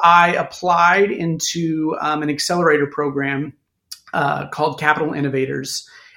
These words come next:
And it's sort of, you know, your, your Shark Tank process. Um,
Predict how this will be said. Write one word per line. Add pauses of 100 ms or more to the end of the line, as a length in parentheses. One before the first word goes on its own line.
(140)
And
it's
sort
of,
you
know,
your,
your
Shark
Tank
process.
Um,